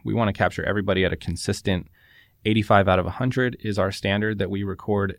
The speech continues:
everybody at. That's another thing to make it easy on your guests so they don't have to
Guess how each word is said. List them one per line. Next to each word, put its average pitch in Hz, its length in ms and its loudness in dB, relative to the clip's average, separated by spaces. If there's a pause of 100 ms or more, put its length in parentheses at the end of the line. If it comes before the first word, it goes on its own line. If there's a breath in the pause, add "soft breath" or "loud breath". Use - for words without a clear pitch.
everybody 104 400 2
at. 135 160 0
That's - 180 -2
another 98 240 2
thing 98 320 -4
to 95 160 -6
make 92 240 -4
it - 80 -10
easy 95 220 -6
on 92 100 -4
your 92 100 -8
guests 92 300 -2
so - 80 -6
they 87 80 0
don't 90 140 -2
have 92 180 -6
to 90 160 -8